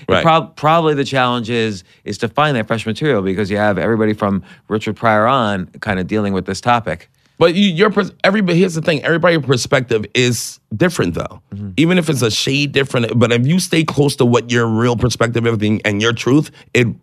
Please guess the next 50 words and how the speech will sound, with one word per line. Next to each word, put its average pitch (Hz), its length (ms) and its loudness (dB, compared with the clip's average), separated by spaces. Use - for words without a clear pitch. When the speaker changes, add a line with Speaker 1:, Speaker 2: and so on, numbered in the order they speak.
Speaker 1:
it's 120 180 0
gonna 117 160 0
be 113 80 -2
different 104 340 -2
than 95 140 -4
somebody 87 300 -4
else's. - 400 -10
At 127 160 2
the 123 120 0
end, 92 320 -2
the 101 200 -2
end 117 180 -2
process. - 460 -2
It 143 100 -4
might 185 180 2
sound 139 320 -2
the 127 60 -6
same, 135 220 -2
might 131 100 0
have 127 100 -2
the 98 60 -6
same 117 200 -4
premises, 113 500 -2
but 110 240 -2
you 147 240 4
can 131 200 6
make 123 220 2
a 110 60 0
different 107 380 -2
angle 104 320 2
and 90 100 -2
show 107 160 2
a 92 60 0
different 95 480 -4
sh-, - 140 -10
side 92 360 0
to 71 140 -4
it. - 40 -2
I 135 100 2
think 156 260 -2
everybody 139 420 2
has 104 160 -4
a 98 60 -2
different 95 260 -4
side. 90 240 0
We 196 160 4
all 196 300 6
see 147 240 -6
things 117 320 -6
differently. 92 420 -6